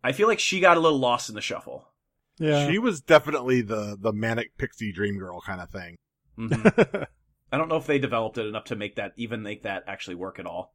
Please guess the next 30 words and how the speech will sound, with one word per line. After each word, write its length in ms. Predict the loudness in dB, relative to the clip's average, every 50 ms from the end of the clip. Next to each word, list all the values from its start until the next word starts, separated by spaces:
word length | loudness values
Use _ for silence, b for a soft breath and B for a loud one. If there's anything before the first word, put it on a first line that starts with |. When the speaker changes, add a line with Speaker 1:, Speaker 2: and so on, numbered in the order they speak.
| _ _ -2
Speaker 3:
Well, 300 | 0 2 2 2 2 0
that's 180 | -2 -2 0 -2
not 120 | -2 -2
a 40 | -2
real 200 | -4 -6 -6 -8
great 340 | -10 -12 -10 -10 -10 -10 -12
trope 300 | -12 -12 -12 -14 _ -20
to 80 | -10
start 100 | 0 6
Speaker 1:
No, 160 | 6 6 6
it's 120 | 6 0 0
Speaker 3:
with. 60 | 2
Speaker 1:
not. 360 | 4 4 4 4 0 -4 0 4
But, 100 | 6 6
like, 140 | 6 4
even 220 | 2 0 0 0 2
if 80 | 6
that's 160 | 4 4 4 4
what 100 | 0 0
you're 100 | 2 2
aiming 220 | 2 2 0 -2
for, 220 | -4 -4 -4 -2 -2
like, 140 | -2 -2 -4
it, 220 | -4 -4 -2 2
that 260 | 4 6 6 4 2 2
trope 240 | 2 2 2 4
wasn't, 380 | 2 0 2 2 0 -4 -4 -4
I 60 | -6
don't 140 | -6 -4 -6
think 200 | -8 -8 -8